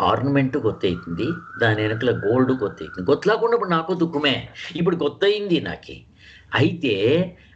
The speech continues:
అది example ఆయా. ఇక్కడ ఈ శరీరము లేకుంటే ఈ ప్రపంచము, waking state అంటే మనం అర్ధ డజన్ అని చెప్పేస్తాం. మీరు మొదలు చెప్పినట్లు మూడు, ఆధ్యాత్మిక, ఆది భౌతిక, ఆది దైవిక. But ఇవి వ్యవహారం కావాలంటే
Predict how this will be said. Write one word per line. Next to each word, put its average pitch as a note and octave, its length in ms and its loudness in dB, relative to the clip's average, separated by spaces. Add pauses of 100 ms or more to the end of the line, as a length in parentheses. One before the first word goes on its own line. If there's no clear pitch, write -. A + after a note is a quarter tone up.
అది A2+ 200 2
example G2 720 -4
ఆయా. D2 280 -10 (260)
ఇక్కడ E3 420 0 (1040)
ఈ E3 100 4
శరీరము A2+ 580 0 (440)
లేకుంటే D#3+ 300 0
ఈ - 20 -2
ప్రపంచము, A#2 760 -4
waking C3 340 0
state C#3+ 300 -4
అంటే C3+ 140 -2
మనం A#2+ 400 0
అర్ధ A#2 260 0
డజన్ D#3 360 -2
అని D#3 120 -2
చెప్పేస్తాం. - 560 -4 (880)
మీరు C3+ 160 2
మొదలు B2+ 240 0
చెప్పినట్లు C#3 500 -2
మూడు, D3 380 2 (480)
ఆధ్యాత్మిక, C3+ 560 -2
ఆది C3+ 180 0
భౌతిక, D3 340 0
ఆది C3+ 200 0
దైవిక. B2+ 440 0 (260)
But D#3 140 0
ఇవి D#3 180 0
వ్యవహారం E3 540 2
కావాలంటే A2+ 880 2